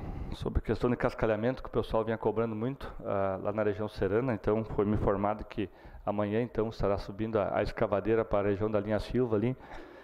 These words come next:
pra fazer os principais trechos, os principais acessos, né? A gente sabe que tem locais que tá, tá bom ainda e tem que melhorar uns, uns locais que não tão, tão bons. Então, na linha Silva, na linha Teles, aquela região das Videiras também ali,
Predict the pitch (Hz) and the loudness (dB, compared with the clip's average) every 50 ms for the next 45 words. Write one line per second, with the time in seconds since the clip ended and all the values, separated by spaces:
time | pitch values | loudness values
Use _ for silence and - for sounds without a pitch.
0 | - - - - 120 113 - - 123 107 113 131 120 - - 123 110 - 117 - | -18 -6 0 0 0 2 4 2 2 4 4 2 2 2 0 0 0 0 0 2
1 | - 107 110 107 - - 107 120 131 120 - - - - - 113 - - - - | 2 2 2 2 0 2 4 4 4 4 0 -2 -2 0 0 0 0 0 0 0
2 | 104 107 101 101 95 - - 117 127 123 - - - - - 101 98 101 104 101 | 0 2 0 -2 -2 -2 0 0 0 0 -2 -6 -10 -8 -6 -4 -4 -4 -4 -4
3 | - - 113 117 113 - - - 110 101 - - - - - - - - - - | -2 0 0 0 -2 -4 -4 -4 -4 -4 -6 -10 -16 -20 -20 -18 -18 -20 -18 -8
4 | - 127 123 - - 127 135 131 - - - - - 120 110 101 92 95 - - | -2 -2 -2 0 2 0 0 0 -2 -4 -6 -2 0 2 2 2 0 0 0 0
5 | 110 104 104 120 123 135 127 117 120 131 131 135 127 - 131 127 120 - 131 131 | 0 2 2 2 2 4 4 2 2 2 0 0 0 0 -4 -4 -4 -6 -2 0
6 | 120 120 113 107 110 113 117 120 101 - - - - 104 104 107 104 - 107 107 | 2 2 4 4 4 2 2 0 -2 -4 -8 -10 -8 -4 -2 -2 0 0 0 0
7 | 107 - - - 110 101 - 107 110 113 107 - - - - - - - - - | 0 0 -2 -2 -2 0 2 0 0 0 -4 -8 -14 -20 -18 -18 -20 -20 -12 -4
8 | - 120 120 117 113 110 101 95 85 82 - 95 90 - - 104 110 107 107 104 | 0 2 2 4 4 4 2 2 0 -2 -4 -6 -4 0 2 2 4 4 2 2
9 | 101 107 107 101 - - 135 139 151 143 139 120 110 107 110 107 101 - 113 120 | 2 2 0 0 0 2 2 2 4 4 4 2 4 2 2 2 2 2 2 2
10 | 131 143 143 139 131 - - - - - - - - - - - - - - - | 4 4 4 2 2 0 -6 -10 -16 -20 -20 -18 -18 -18 -18 -18 -20 -12 -6 -4
11 | 110 - - - 117 117 117 117 110 104 120 123 117 113 101 92 98 98 98 107 | -4 -2 0 0 2 4 4 4 4 4 4 4 2 2 0 0 -2 -2 0 2
12 | 123 139 135 123 - - 104 101 107 110 110 104 101 110 127 139 | 2 4 2 2 0 0 2 2 4 4 2 2 2 0 0 -2